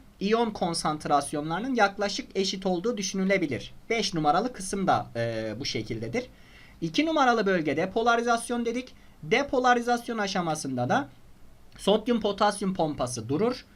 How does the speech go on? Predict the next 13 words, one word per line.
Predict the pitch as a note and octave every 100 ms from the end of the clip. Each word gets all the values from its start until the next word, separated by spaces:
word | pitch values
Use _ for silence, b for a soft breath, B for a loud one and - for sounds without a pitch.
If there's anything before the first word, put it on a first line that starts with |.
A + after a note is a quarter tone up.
| b b b
ve | C#3+ G3+ G#3+ F#3+ - D#3
hücre | G#3+ A3+ A#3
zarında | F3+ E3+ E3 D#3 D3
bulunan | C#3 B2 A#2+ A2+
sodyum | - G#3 G#3+ G3 D#3+ D#3
iyonları | C#3 C#3+ C3+ C#3 F#3 -
açılır, | G3+ - G3+ G#3+ - -
potasyum | C#3 E3+ E3+ - F3+
iyonları | F3+ F3 F3+ F3
kapalıdır | F#3 F3+ F#3 F#3 F3+ G3 - b b F3+
ve |
hücre | F#3+ A#3+ A#3+ G#3
dışına | E3+ - C3 G2